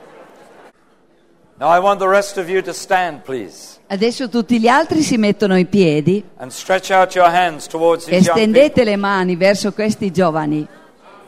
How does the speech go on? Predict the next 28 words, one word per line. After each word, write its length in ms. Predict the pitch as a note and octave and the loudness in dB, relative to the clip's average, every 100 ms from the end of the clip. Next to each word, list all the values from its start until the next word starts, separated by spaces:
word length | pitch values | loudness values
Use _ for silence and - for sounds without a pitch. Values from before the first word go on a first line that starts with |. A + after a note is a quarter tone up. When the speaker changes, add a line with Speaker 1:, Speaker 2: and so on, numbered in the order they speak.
| - - _ _ _ _ _ _ _ _ _ - | -20 -20 _ _ _ _ _ _ _ _ _ -4
Speaker 1:
Now, 300 | E3 D3+ D3+ | 0 0 2
those 320 | F3 G3 F#3+ | 2 2 -2
of 100 | F3 | -6
you 180 | F#3+ F3 | -4 -2
who 120 | F3+ | -2
are 100 | E3+ | -4
standing 500 | E3 F3+ F3 E3+ D3 B2 | -6 -6 -8 -8 -18 -18
here, 200 | G#2+ E2 _ _ _ _ _ | -20 -20 _ _ _ _ _
Speaker 2:
Quelli 360 | - A3 A3 F#3 | 0 2 2 0
che 240 | F#3+ E3+ | -2 -4
erano 360 | - F3 E3+ E3+ | -4 -2 0 -2
qua, 400 | - F#3+ A3 C#4+ - _ _ _ _ _ _ _ _ _ _ | 0 0 -2 -6 -16 _ _ _ _ _ _ _ _ _ _
Speaker 1:
before 360 | - B2+ F#3 F#3+ | -14 -2 2 2
you 140 | F#3 | 0
pray, 360 | F3+ F#3 F#3 F#3 | -2 2 4 4
I 200 | E3 D#3 | 2 -2
have 120 | D#3 | -4
something 280 | - E3+ E3 | -8 -10 -10
to 80 | D3+ | -14
say 280 | C#3 E3+ D3 | -6 -6 -6
to 120 | D3 | -10
you 120 | D3 | -10
in 100 | C#3+ | -10
the 80 | C#3 | -8
name 240 | D3 D#3+ D#3 | -6 -6 -8
of 60 | |
the 80 | D3+ | -8
Lord. 360 | D3+ D3 A#2+ | -6 -6 -8